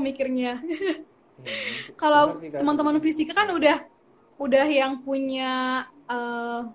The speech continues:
Speaker 1: softwarenya untuk belajar, eh, online yang mungkin lebih efektif gitu ya. Mau teman-teman gimana nih pendapat teman-teman? Eh, ada nggak sih peluang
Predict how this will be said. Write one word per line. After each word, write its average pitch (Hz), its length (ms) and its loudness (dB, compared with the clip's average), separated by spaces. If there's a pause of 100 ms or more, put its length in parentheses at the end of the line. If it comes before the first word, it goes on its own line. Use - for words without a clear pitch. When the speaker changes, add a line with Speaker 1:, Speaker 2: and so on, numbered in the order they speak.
(120)
Speaker 1:
softwarenya 254 600 -4 (580)
untuk 254 160 -10 (120)
belajar, 233 520 -2 (560)
eh, 240 180 -6 (120)
online 254 400 -2 (120)
yang 247 160 -2
mungkin 254 240 -4
lebih 240 260 0
efektif 302 760 -4 (120)
gitu 226 140 -8 (120)
ya. 226 180 -4 (1400)
Mau 254 140 -4
teman-teman 269 380 -2
gimana 277 260 4
nih 254 140 -2
pendapat 240 300 -6
teman-teman? 240 380 -6 (760)
Eh, 240 340 -2 (1040)
ada 302 200 2
nggak 302 240 4
sih 392 120 4 (140)
peluang 269 680 4